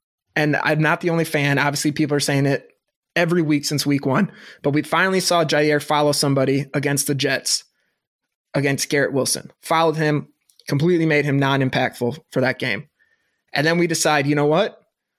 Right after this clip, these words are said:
Let's not have him go on, on Stefon Diggs last week. He destroys us. And now this week we have Saint Brown, not on the level that Stefon Diggs is, of course, but a very talented young receiver.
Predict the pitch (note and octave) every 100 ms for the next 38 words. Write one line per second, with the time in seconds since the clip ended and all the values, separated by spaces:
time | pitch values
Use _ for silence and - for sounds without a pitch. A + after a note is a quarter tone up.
0 | _ _ - F3+ - D3 D3 D#3+ E3 E3
1 | D#3+ D#3 D3+ D3+ F2 - _ _ - D3
2 | D3 - D3 D#3 D3+ D#3+ C3+ C3 - A2+
3 | - - _ _ _ - F#3 E3 D3 C#3
4 | C#3 F#2+ D2 - - - C#3+ C#3+ F3 G#3+
5 | E3 D#3 D#3 C#3+ E3+ F#3 F3 D3 C#3+ C3+
6 | C3 C3+ D#3 F3+ G3+ F#3 F#3 F3+ F3 -
7 | - E3+ F3 D#3+ E3+ C#3+ C#3 C3 - D3
8 | - E3+ C#3+ - - C#3+ C#3 D#3+ F3 -
9 | F3 F3 E3 E3+ D3+ D#3 D3+ - G#3 E3
10 | D#3 C3+